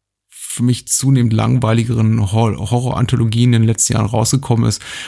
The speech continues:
Meistens von den immer gleichen Darstellern auch produziert, äh, nicht Darstellern, Produzenten, Regisseuren, die dahinter stehen, der leider für mich sehr, sehr an seinem hässlich digitalen Look leidet. Das kann man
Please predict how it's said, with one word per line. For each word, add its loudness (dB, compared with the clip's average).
Meistens 0
von 2
den 0
immer 2
gleichen 0
Darstellern 0
auch -4
produziert, -2
äh, 0
nicht -4
Darstellern, 0
Produzenten, -2
Regisseuren, 0
die 2
dahinter 2
stehen, 0
der 0
leider 0
für -6
mich 0
sehr, -2
sehr 2
an 2
seinem 2
hässlich -2
digitalen 0
Look 2
leidet. 0
Das -6
kann -2
man -2